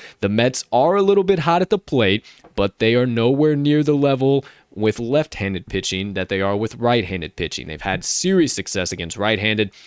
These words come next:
Left-handed is a bit of a question mark right now, and I think Miley keeps them off balance all day long. Last but certainly not least, Miley has only given up ten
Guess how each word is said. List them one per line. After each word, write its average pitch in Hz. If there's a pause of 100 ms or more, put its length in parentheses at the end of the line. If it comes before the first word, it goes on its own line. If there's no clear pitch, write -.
(160)
Left-handed 120
is 127
a 135
bit 139
of 139
a 139
question 139
mark 87
right 90
now, 90
and 95
I 95
think 104
Miley 107
keeps 117
them 110
off 104
balance 101
all 98
day 95
long. 95 (460)
Last 95
but 107
certainly 135
not 135
least, 135
Miley 107
has 131
only 120
given 113
up 110
ten 127